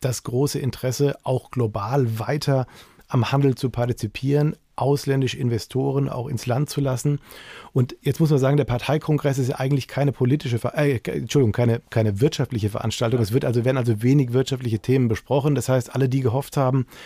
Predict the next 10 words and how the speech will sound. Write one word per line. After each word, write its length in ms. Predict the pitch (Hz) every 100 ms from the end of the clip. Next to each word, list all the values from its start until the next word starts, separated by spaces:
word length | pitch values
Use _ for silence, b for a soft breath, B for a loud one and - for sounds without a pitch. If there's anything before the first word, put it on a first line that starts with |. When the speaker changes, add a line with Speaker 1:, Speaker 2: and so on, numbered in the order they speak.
| B -
Speaker 1:
dass 160 | 127
wir 80 | 127
jetzt 240 | 127 -
noch 220 | 131 131 127
mehr 260 | 127 127
Aussagen 540 | 131 135 127 120 120 113
zum 160 | 120
Thema 280 | 123 123 113
Wirtschaft 320 | 127 - 123
bekommen, 400 | 123 - 123 123